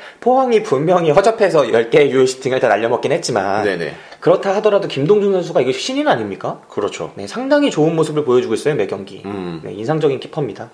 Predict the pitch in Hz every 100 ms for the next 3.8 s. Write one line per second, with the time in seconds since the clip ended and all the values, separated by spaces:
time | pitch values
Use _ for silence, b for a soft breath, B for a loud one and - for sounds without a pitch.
0 | _ 98 92 87 85 113 117 127 127 170
1 | 170 160 151 143 139 139 127 - 175 165
2 | 120 123 160 147 143 95 113 113 104 107
3 | - - - 135 95 113 104 104